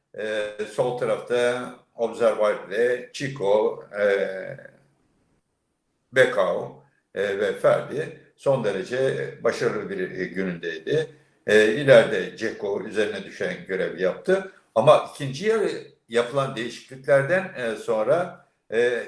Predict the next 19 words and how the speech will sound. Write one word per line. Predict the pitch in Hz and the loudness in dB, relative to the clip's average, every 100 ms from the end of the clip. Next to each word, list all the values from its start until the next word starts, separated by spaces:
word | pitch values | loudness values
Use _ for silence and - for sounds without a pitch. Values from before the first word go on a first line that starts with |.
| - | -4
Tadic | 175 208 - - | -4 -2 -8 -12
biraz | 185 170 147 | -2 0 2
daha | 131 123 120 | 0 0 -2
kendisini | 120 113 120 120 | -10 -14 -14 -10
öne | 120 139 | -8 -8
çıkardı | - 127 113 135 | -2 0 0 -2
ama, | 185 214 - - _ - | -4 -6 -8 -14 _ -8
e, | 104 110 | -4 0
Batshuayi'nin | 110 110 - 160 160 160 139 | 0 0 -2 -2 -2 -4 -6
oyuna | 120 113 107 | -6 -6 -8
girmesi. | 95 196 92 92 - 185 185 - _ _ | -10 -10 -10 -10 -6 -6 -6 -14 _ _
Fakat | 131 139 - - | 2 2 0 2
Batshuayi | - - - 165 190 160 | 2 2 2 2 4 2
oyuna | 110 117 135 | -2 -6 -6
giriyor | 165 180 185 214 | -8 -6 -2 0
ama | 233 220 147 - _ _ _ _ _ _ | 0 -2 -8 -14 _ _ _ _ _ _
oyuna | 120 143 175 226 | -6 -4 0 0
giremiyor. | 254 180 170 131 104 98 92 87 - _ _ _ | 0 2 4 4 0 -6 -8 -10 -14 _ _ _
Yani | 101 120 | -4 -4